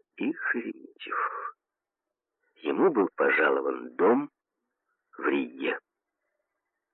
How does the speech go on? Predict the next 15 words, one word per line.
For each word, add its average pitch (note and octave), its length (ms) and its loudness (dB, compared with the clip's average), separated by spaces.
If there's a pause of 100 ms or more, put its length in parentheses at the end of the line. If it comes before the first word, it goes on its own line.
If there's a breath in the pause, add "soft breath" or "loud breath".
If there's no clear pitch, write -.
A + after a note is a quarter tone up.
(1040)
Что - 340 0 (140)
означал - 600 -2 (600)
этот - 280 -2
жест - 400 0 (440)
царя? - 260 -6 (1900)
Запоздалую G#2+ 880 2
ли G2 120 -2
расплату E2+ 680 2
за D#2+ 220 0
службу E2 360 0
в - 120 -4
Прибалтике? - 800 -2 (1500 loud breath)
Или C#3 160 4
признание C#3+ 520 4
невиновности B2 920 4